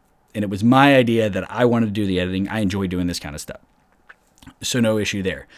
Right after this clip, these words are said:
But if you don't discuss that or don't know that going into it, don't assume that it's fifty fifty on the work. It, it absolutely will not be. Um, also, we were gonna do three, we were gonna have somebody else be on,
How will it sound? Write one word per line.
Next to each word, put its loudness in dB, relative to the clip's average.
But -4
if -2
you 2
don't 4
discuss 0
that 0
or 0
don't 0
know 2
that 0
going 0
into -2
it, -10
don't 4
assume 2
that 4
it's -6
fifty -6
fifty -6
on -2
the -2
work. -4
It, -8
it -6
absolutely -4
will -8
not -10
be. -20
Um, -6
also, 4
we 0
were 2
gonna 6
do 2
three, -4
we -2
were -6
gonna 0
have 0
somebody 0
else 0
be -4
on, -4